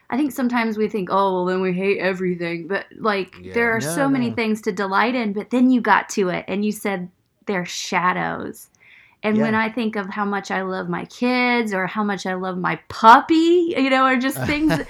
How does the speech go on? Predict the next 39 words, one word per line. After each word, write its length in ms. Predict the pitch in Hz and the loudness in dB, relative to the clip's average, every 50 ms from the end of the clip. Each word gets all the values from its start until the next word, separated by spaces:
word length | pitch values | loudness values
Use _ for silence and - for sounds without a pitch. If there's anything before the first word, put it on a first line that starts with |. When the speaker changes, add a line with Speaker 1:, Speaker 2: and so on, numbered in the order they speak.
| - 160 | -6 -8
Speaker 3:
<laughs> 200 | - - - - | -8 -8 -10 -2
Speaker 1:
just 240 | - 320 339 339 - | 0 0 0 0 0
the 80 | 403 381 | 0 0
little 460 | 339 277 247 226 226 240 247 240 220 | 2 2 2 2 4 2 2 2 2
bitty 260 | 220 226 214 220 233 | 2 2 2 2 0
things 340 | 233 - 214 208 208 202 196 | 0 -2 -2 -2 -2 -4 -4
that 220 | - 185 180 180 | -4 -6 -6 -4
God 280 | 180 185 180 180 180 180 | -2 0 0 0 -2 -4
has 280 | 180 190 185 175 175 | -6 -8 -8 -10 -10
blessed 520 | 180 - 185 180 185 185 190 190 - - 196 | -12 -12 -10 -8 -6 -6 -6 -6 -6 -8 -8
us 180 | 185 180 - - | -8 -8 -8 -8
with 320 | 175 175 170 180 - - - | -6 -6 -6 -8 -10 -12 -10
to 280 | - 190 180 180 180 | -8 -6 -4 -4 -6
delight 460 | 180 - 190 175 170 175 175 175 180 | -6 -8 -8 -8 -6 -6 -6 -6 -6
in 160 | 180 170 170 165 | -6 -8 -8 -10
here 240 | - - 185 175 | -10 -8 -8 -6
on 120 | 175 170 - | -6 -6 -6
earth 220 | 180 175 170 - | -8 -8 -8 -8
are 160 | - - - | -10 -10 -8
only 300 | - 185 196 202 214 214 190 | -8 -6 -6 -6 -6 -6 -8
shadows. 800 | - - - 165 165 160 165 170 180 - - 185 - - - - | -8 -8 -6 -4 -4 -4 -6 -8 -10 -12 -12 -14 -16 -20 -18 -12
They're 180 | 202 190 180 - | -10 -10 -8 -8
only 320 | 196 185 196 202 202 190 190 - | -8 -8 -8 -8 -10 -10 -12 -12
Speaker 3:
Yeah. 60 | 226 | -12
Speaker 1:
types 320 | 185 180 - - - 95 | -10 -10 -10 -12 -12 -14
and 180 | - - 180 180 | -12 -10 -10 -12
tiny 440 | - - - 185 185 185 185 185 185 | -12 -12 -10 -10 -8 -8 -8 -10 -10
glimpses 680 | 180 - 175 175 175 180 175 - 175 165 170 180 170 170 | -10 -10 -8 -8 -8 -8 -8 -10 -12 -12 -12 -12 -12 -12
of 160 | 170 165 160 | -14 -12 -12
what 160 | 170 165 - | -12 -14 -12
he's 180 | 165 170 165 - | -10 -12 -12 -12
going 240 | - 156 156 151 151 | -12 -12 -12 -12 -12
to 80 | 160 | -12
do 180 | 151 165 156 156 | -12 -12 -12 -12
for 200 | - - 170 170 | -12 -12 -12 -12
us 200 | 170 170 - - | -12 -12 -12 -12
in 80 | 165 | -12
eternity. 560 | 165 165 - 175 170 165 165 170 170 175 165 - _ _ - - - - - - - _ _ - | -12 -12 -12 -14 -12 -12 -12 -10 -12 -12 -14 -16 _ _ -20 -20 -20 -20 -20 -20 -20 _ _ -10
Um, 140 | - 185 | -8 -6